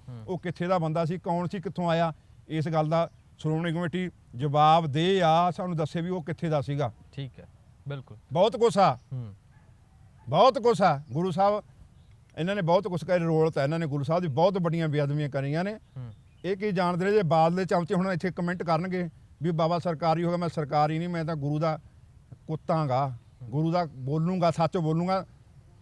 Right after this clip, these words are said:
Speaker 2: ਜਿਹੜੀਆਂ ਜੇ ਗੱਲਾਂ ਨਹੀਂ ਹੋਣੀਆਂ, ਸਾਡੇ ਸਾਹਮਣੇ ਬੈਠਣੇ ਇਹ,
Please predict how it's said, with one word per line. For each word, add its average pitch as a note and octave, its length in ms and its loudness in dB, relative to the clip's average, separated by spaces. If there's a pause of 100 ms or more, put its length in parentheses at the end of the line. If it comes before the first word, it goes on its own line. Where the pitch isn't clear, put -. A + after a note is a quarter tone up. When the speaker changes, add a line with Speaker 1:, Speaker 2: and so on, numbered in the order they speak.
Speaker 2:
ਜਿਹੜੀਆਂ F3 380 -2
ਜੇ F#3 200 2
ਗੱਲਾਂ F3+ 300 0
ਨਹੀਂ G#3 140 -2
ਹੋਣੀਆਂ, G3+ 400 0 (1000)
ਸਾਡੇ D#3 300 0
ਸਾਹਮਣੇ G3 320 0
ਬੈਠਣੇ F3+ 340 2
ਇਹ, F3+ 280 2